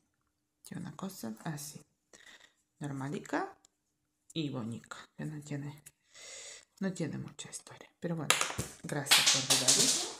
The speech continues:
Muchas gracias. Como siempre, me tiene que caer algo del suelo, si no,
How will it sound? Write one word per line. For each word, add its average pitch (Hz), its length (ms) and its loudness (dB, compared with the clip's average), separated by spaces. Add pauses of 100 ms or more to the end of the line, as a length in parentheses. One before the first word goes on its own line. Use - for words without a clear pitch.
(120)
Muchas - 360 -8
gracias. - 300 -12 (360)
Como 143 220 -12
siempre, - 360 -8
me 127 100 -4
tiene 131 240 0
que 147 160 -4
caer 139 220 2
algo 143 280 2
del 131 120 0
suelo, 233 480 2
si - 180 -4
no, 151 180 0